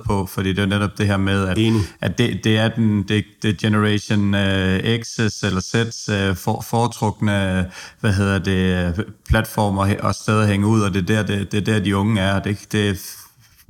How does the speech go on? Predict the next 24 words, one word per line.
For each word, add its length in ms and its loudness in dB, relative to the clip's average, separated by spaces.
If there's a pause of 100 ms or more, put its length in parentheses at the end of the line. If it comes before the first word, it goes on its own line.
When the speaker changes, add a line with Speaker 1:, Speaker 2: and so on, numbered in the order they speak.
(300)
Speaker 1:
gør, 160 0
bliver 220 0
det 100 -2
formentlig 340 2
også 140 0
ved 140 2
med, 160 2
som 200 -4
du 60 0
siger, 220 -2
de 80 -2
næste 320 -2
fem, 200 -4
seks 320 -4
år. 280 -2 (500)
Øhm, 320 2 (300)
det, 160 4
som 180 0
jeg 180 4
ligesom 300 -2
så 120 -6
tænker 320 0
lidt 240 0
her, 240 0